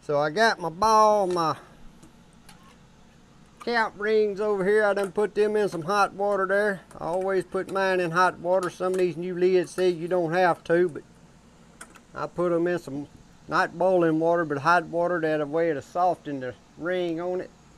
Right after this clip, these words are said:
So my next step right here is I'm gonna start loading these jars. Now, according to the canning book,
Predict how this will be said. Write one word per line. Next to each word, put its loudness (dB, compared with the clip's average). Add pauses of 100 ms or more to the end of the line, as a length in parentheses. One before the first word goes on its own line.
(3250)
So -6
my 0
next -2
step 2
right 2
here 4
is 0
I'm 0
gonna 0
start 0
loading 2
these 0
jars. -2 (440)
Now, -12
according -4
to -2
the -6 (1200)
canning -6
book, 2